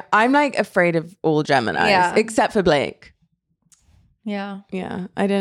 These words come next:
Speaker 1: know. Are male Geminis different to female Geminis?
Speaker 2: Straight male <laughs> Geminis.
Speaker 1: T. <laughs>
Speaker 2: Um, period.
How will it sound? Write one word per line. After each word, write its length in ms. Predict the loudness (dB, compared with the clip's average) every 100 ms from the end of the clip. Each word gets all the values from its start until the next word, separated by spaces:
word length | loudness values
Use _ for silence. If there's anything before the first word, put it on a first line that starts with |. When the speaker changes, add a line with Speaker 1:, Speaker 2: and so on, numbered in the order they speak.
| -2
Speaker 1:
know. 60 | -2
Are 120 | 0 2
male 380 | 2 0 -2
Geminis 560 | -2 -2 0 0 -2 -2
different 420 | -4 -6 -6 -6
to 80 | -6
female 400 | -4 -2 0 -2
Geminis? 320 | -2 -4 -2
Speaker 2:
Straight 280 | -2 -2 -2
male 260 | -4 -2 0
<laughs> 0 |
Geminis. 1080 | -2 -2 -4 -4 -4 -6 -6 -20 _ -20 -20 -20 _ -18 _
Speaker 1:
T. 420 | 0 2 0 0 _ _ _ _ _
<laughs> 300 | -2 -2 -16 -6 0 0 2 0 0 -2 -4 _ 0
Speaker 2:
Um, 1000 | 2 2 2 4 4 2 0 -4 -2 -2 -4 -2
period. 520 | 2 2 2 0 -4